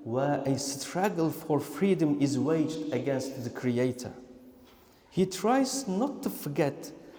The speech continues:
that the worldly blessings he has are a means to attain divine salvation and to spend what he has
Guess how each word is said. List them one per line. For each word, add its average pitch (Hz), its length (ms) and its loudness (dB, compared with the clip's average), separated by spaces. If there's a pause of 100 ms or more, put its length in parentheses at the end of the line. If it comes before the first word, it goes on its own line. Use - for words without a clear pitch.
(160)
that 156 200 4
the 170 100 6
worldly 175 440 4
blessings 170 680 2
he 170 180 2
has 175 400 2 (400)
are 156 260 2
a 165 140 2
means 165 880 4
to - 180 -2
attain 143 480 4
divine 131 420 0
salvation 113 920 0 (380)
and 143 180 4
to 147 100 -2
spend 170 560 -2
what 151 220 -2
he 147 160 0
has 143 320 0